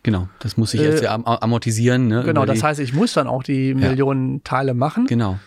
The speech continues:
Speaker 2: Äh, wenn ich jetzt, äh, auf halber Strecke irgendwie eine Änderung machen
Speaker 1: Ja.
Speaker 2: möchte und sei es sie noch so klein,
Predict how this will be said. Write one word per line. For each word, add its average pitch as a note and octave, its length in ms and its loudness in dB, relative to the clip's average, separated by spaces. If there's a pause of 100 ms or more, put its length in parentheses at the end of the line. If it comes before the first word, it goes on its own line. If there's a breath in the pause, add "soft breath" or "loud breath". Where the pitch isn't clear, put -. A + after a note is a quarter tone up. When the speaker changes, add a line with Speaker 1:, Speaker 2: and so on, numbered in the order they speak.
(120)
Speaker 2:
Äh, C#3+ 260 0
wenn D3+ 140 -2
ich E3 100 -4
jetzt, - 320 -4
äh, C#3+ 220 -2
auf - 200 -4
halber D#3+ 280 0
Strecke D#3+ 460 -2
irgendwie D#3 320 -2
eine C#3+ 140 -2
Änderung F3 440 -2
machen E3+ 240 -2
Speaker 1:
Ja. F#3 80 0
Speaker 2:
möchte F#3+ 320 -2
und D#3 180 -4
sei D3+ 120 0
es D3+ 80 -6
sie D3+ 100 -6
noch D#3 140 -4
so D#3 120 -6
klein, D#3+ 420 -4